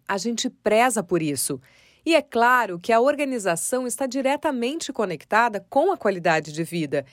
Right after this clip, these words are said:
e isso é essencial pra darmos o start em dois mil e vinte e um.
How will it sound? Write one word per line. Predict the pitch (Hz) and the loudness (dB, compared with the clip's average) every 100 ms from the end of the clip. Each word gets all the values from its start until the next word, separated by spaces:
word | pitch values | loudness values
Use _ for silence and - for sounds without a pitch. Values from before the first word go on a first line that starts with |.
| _ | _
e | - 185 220 226 | -8 -4 -2 -2
isso | 180 185 | 0 2
é | 185 | 2
essencial | 220 262 - - 180 214 226 | 2 0 0 0 2 2 2
pra | 175 170 | 0 -2
darmos | 156 214 208 180 175 - - | 4 4 4 0 -6 -8 -4
o | 262 | -2
start | - - - 226 226 - 254 | 0 -2 2 2 2 -2 -4
em | 233 | -2
dois | 220 180 151 | 0 -2 -2
mil | 170 262 294 | -4 -2 -2
e | |
vinte | 233 233 - | -4 -6 -2
e | 214 | -2
um. | 147 | -4